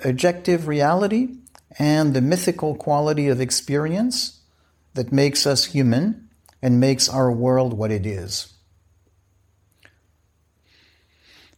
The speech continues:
Much of what we perceive to be self-evident truth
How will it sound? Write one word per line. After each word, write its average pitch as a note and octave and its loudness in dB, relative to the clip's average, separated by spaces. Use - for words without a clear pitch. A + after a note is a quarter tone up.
Much G#3+ 0
of C#3+ -2
what D#3 0
we C3+ 0
perceive C3+ -4
to C3+ -4
be B2 -2
self-evident B2+ 0
truth F#3 -6